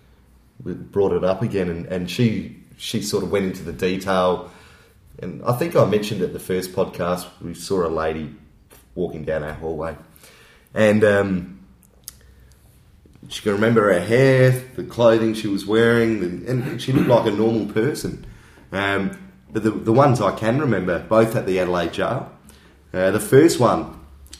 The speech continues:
we were packing up, the, the tour had just gone home, and, and, uh, we're walking towards the new building, and at the entrance of the jail, there's what's called the turning circle,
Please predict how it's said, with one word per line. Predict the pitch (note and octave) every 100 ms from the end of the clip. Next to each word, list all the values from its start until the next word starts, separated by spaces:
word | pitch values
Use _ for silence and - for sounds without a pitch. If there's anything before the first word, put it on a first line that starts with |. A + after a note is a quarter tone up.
| - -
we | G#2+
were | G2+
packing | G2+ C3 - F#2
up, | F#2+ A#2 - -
the, | F2
the | - G2
tour | - A#2 G#2
had | -
just | F#2+
gone | - F2+ E2
home, | G2+ A#2+ G2
and, | F2 D2 - - _ - _ _ _ _
and, | E2 E2+ E2 E2 D#2+
uh, | F#2 E2+ E2 D2+
we're | F2+
walking | F2 G#2 G2+ F2 D#2+ - -
towards | - F#2+ F#2 -
the | F2+
new | F2+ A2+
building, | A2+ F#2 E2+
and | F2 E2+ - - - - - - - - - - - - - -
at | A#2
the | B2 A#2
entrance | C3 C#3 C#3 A#2+ -
of | G#2
the | G2
jail, | F#2 G#2 F#2+ F#2
there's | F2+ F#2
what's | G2+ E2 -
called | - F#2 F#2
the | E2+ E2
turning | - A2+ B2+ B2+
circle, | - B2 - G2